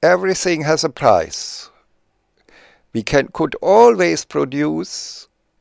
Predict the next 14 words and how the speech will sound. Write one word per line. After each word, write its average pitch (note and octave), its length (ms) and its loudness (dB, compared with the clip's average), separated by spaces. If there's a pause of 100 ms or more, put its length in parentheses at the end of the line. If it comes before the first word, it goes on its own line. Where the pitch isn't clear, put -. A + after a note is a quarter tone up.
(1200)
n-, - 720 -16
not D#3 380 2
enough A2 640 0
debts, - 560 -4 (280)
but A2 180 -2
we A#2+ 100 -2
must G#2+ 360 -2
pay D3 260 -2
a C3 80 2
lot C#3 200 2
for - 240 -4
it, A#3 220 -6 (120)
and C3 220 -6
we B2+ 280 -6